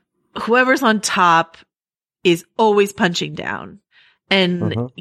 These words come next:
Speaker 1: because you're only on top for two seconds. And if you're, if you have even the slightest advantage over your sibling, you're just mercilessly,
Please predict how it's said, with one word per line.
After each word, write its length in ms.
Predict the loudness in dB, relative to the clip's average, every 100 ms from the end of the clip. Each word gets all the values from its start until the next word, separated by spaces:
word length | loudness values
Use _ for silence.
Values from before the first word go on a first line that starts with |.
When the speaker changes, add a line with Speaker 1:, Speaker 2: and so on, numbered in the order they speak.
| -6
Speaker 1:
because 360 | -4 0 2
you're 120 | 4 2
only 240 | 2 2
on 120 | 0
top 260 | 0 -2 -2
for 80 | -6
two 180 | -4
seconds. 460 | -4 -4 -8 -16 -8
And 80 | -6
if 140 | -2
you're, 260 | 2 2 0 -6 -20 -6
if 100 | 0
you 140 | 2
have 160 | 2 0 -2
even 180 | 0
the 60 | 0
slightest 420 | 0 0 2 0
advantage 480 | -2 0 2 0 -2
over 160 | -2 -2
your 80 |
sibling, 540 | -2 -4 -4 -6 -8 -14 _ _ _ _ _ _ _ _ _
you're 180 | 2 2
just 120 | 2
mercilessly, 1160 | 2 4 4 2 2 2 2 -2 -2 -2 -8